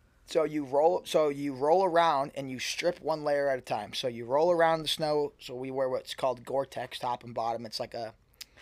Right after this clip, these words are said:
wind protector. It's almost like a nice North Face wind protecting jacket. That's what's on the very outside to protect you from those winds. Then you got your, your warming layer. So, like, your,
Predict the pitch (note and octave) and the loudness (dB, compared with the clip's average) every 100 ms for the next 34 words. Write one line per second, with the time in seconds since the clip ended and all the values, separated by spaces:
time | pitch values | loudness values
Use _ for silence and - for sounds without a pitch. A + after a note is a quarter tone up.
0 | - _ _ - _ _ _ D#3+ D#3+ - | -20 _ _ -20 _ _ _ -2 -2 -4
1 | C#3+ C3+ B2 C3 D3 E3+ E3 E3 D3 C#3+ | -4 -4 -4 -4 -2 0 0 -2 -2 -4
2 | C#3+ C#3 C3+ B2 - B2+ B2 - B2 A#2 | -4 -4 -6 -6 -6 -6 -6 -6 -8 -10
3 | A#2 - G#2 - A2+ G#2 - - - C3 | -12 -12 -12 -12 -10 -8 -8 -10 -8 -4
4 | C#3 D#3+ C#3+ C3+ B2 C3 B2+ A#2+ A2+ A2 | -4 -4 -6 -6 -4 -2 -2 -2 -2 -4
5 | A2+ A2+ B2 - - D3+ - C3+ C3 B2+ | -6 -6 -10 -16 -4 -2 -2 -8 -10 -8
6 | A#2 A#2 A#2+ G#2+ G#2+ - - _ - - | -8 -8 -10 -12 -12 -16 -16 _ -20 -20
7 | - - F3 F#3 F3 E3+ - D3 A2+ - | -20 0 2 2 4 4 4 -2 -8 -8
8 | C3 A#2+ B2 E3 D#3+ C#3 A#2+ A#2 A2 - | -6 -4 2 4 4 0 -2 -2 -4 -4
9 | B2+ A2+ G#2+ B2+ A#2 A2+ | -4 -4 -6 -6 -4 -6